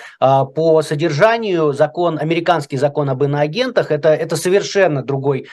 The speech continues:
закон, нежели российский закон об иноагентах. Ну и, собственно говоря, вот об этом мы сейчас и будем рассказывать. Мы пойдем просто от, э,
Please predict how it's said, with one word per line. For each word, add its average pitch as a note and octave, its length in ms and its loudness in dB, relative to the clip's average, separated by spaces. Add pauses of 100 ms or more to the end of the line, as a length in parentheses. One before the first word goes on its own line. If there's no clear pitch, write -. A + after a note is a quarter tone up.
(120)
закон, D#3+ 460 2
нежели D3 280 -2
российский D3 440 -2
закон B2 540 -2
об B2 220 -2
иноагентах. D3+ 680 0
Ну F#3+ 120 0
и, F#3+ 40 -2
собственно F3 360 -4
говоря, D3 280 2
вот D3+ 160 -2
об B2+ 140 -2
этом D3+ 220 -2
мы C#3+ 240 -4 (240)
сейчас D3+ 420 2
и - 20 0
будем C#3 420 -2 (160)
рассказывать. E3 840 2
Мы C#3+ 300 0
пойдем D3+ 460 2
просто C3 360 -2
от, C#3 360 -2
э, - 20 2